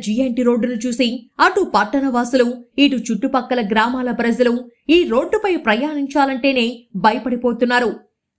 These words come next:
తిరుపతి జిల్లా సూలూరుపేట పట్టణంలోని హోలీ క్రాస్ కూడల నుండి లలిత జ్యువెలరీ షోరూం వరకు గల జీఎన్టీ రోడ్డు పరిస్థితి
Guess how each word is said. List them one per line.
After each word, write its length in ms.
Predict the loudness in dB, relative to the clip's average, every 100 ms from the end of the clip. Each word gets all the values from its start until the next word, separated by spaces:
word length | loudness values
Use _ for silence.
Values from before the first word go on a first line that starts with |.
| 2
తిరుపతి 420 | 2 2 -2 -2 -2
జిల్లా 220 | 0 0 0 0
సూలూరుపేట 560 | 0 2 0 0 0 0 0
పట్టణంలోని 640 | 0 -2 -2 0 2 0 -6 -12 _ 2
హోలీ 240 | 2 0 0
క్రాస్ 260 | -2 -2 -2
కూడల 280 | 0 2 0 0
నుండి 200 | 0 -2 -4 -12 -2
లలిత 280 | 0 0 0 -4 -2
జ్యువెలరీ 400 | 0 0 0 -2
షోరూం 280 | -2 -2 0 -2
వరకు 240 | -2 -2 0
గల 140 | 0 0 -2 -12 -8 -2
జీఎన్టీ 400 | 0 0 -2 0
రోడ్డు 240 | 0 0 0 0
పరిస్థితి 480 | 0 -4 -4 -2